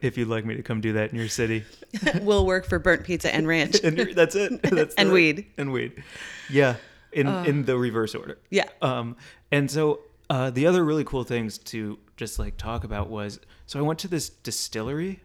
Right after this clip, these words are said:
Speaker 1: I went on a distillery tour.
Speaker 2: Ooh.
Speaker 1: Uh, Jeptha Creed is their name, but it's a family who were farmers, and then it's, like, sixty plus acres of a farm,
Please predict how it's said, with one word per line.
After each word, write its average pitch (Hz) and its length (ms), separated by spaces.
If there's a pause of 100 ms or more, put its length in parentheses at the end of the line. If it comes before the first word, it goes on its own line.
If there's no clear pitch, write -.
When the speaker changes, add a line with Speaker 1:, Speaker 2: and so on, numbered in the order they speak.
Speaker 1:
I 139 40
went 135 180
on 139 120
a 131 60
distillery 117 680
tour. 170 400 (200)
Speaker 2:
Ooh. 185 480
Speaker 1:
Uh, 110 280
Jeptha 165 440
Creed 143 680
is 156 160
their 180 120
name, 196 300 (220)
but 120 100
it's 123 140
a 110 120 (200)
family 120 800 (260)
who 110 400 (120)
were 117 160
farmers, 113 680
and 117 140
then 107 160
it's, 104 160
like, 120 120
sixty - 480
plus 135 280
acres 117 360
of 107 60
a 104 80
farm, 107 480